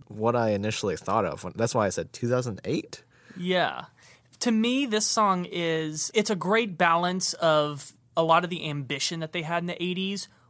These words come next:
Speaker 2: with the more simplistic and mainstream songwriting that they acquired in the nineties.
Speaker 1: Yeah,
Speaker 2: I
Speaker 1: I would
Speaker 2: think,
Speaker 1: agree
Speaker 2: like,
Speaker 1: with
Speaker 2: it's a
Speaker 1: that.
Speaker 2: good mix because they've got some really zany parts in there. Like,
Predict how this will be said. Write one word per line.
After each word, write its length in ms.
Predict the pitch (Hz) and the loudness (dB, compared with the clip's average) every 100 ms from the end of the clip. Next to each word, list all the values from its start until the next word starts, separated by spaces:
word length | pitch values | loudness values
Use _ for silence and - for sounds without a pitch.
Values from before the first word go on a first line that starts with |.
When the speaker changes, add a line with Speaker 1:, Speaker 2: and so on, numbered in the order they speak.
| - | -8
Speaker 2:
with 440 | 160 175 165 - - | 0 2 0 -4 -10
the 160 | 175 180 | -2 0
more 320 | 185 180 180 | 2 4 4
simplistic 840 | 170 - 180 - 202 185 - 190 | 4 2 0 -2 -2 0 0 -2
and 160 | 160 151 | -4 -4
mainstream 500 | 151 160 - 170 147 | -4 -4 -4 -4 -4
songwriting 600 | - 151 147 135 135 139 | 0 0 -2 -4 -6 -8
that 100 | 139 | -8
they 160 | 143 135 | -8 -8
acquired 420 | 131 - 139 139 | -8 -10 -10 -10
in 60 | 123 | -12
the 100 | 123 120 | -12 -16
nineties. 220 | 127 101 | -6 -2
Speaker 1:
Yeah, 240 | 85 80 113 - | -2 -2 -6 -2
Speaker 2:
I 40 | |
Speaker 1:
I 20 | 107 | 2
would 60 | |
Speaker 2:
think, 140 | 101 98 | 2 2
Speaker 1:
agree 60 | |
Speaker 2:
like, 40 | 107 | 0
Speaker 1:
with 20 | 190 | -2
Speaker 2:
it's 100 | 123 | -4
a 40 | |
Speaker 1:
that. 100 | 87 | -4
Speaker 2:
good 240 | 147 127 | -6 -8
mix 580 | 127 - - - - - - _ _ _ _ | -12 -14 -6 -2 -2 -2 -8 _ _ _ _
because 300 | - 185 196 | -6 -2 0
they've 180 | 185 190 | 2 2
got 200 | 262 359 | 2 2
some 240 | - 202 156 | 2 0 0
really 360 | 143 170 160 | -2 0 0
zany 680 | 135 135 143 156 147 139 135 _ _ _ _ - | -2 -2 -2 -2 -4 -6 -10 _ _ _ _ -6
parts 400 | - 180 175 - | -2 0 0 -4
in 160 | 135 | -6
there. 200 | 135 - | -10 -10
Like, 320 | - 156 143 | -6 -6 -6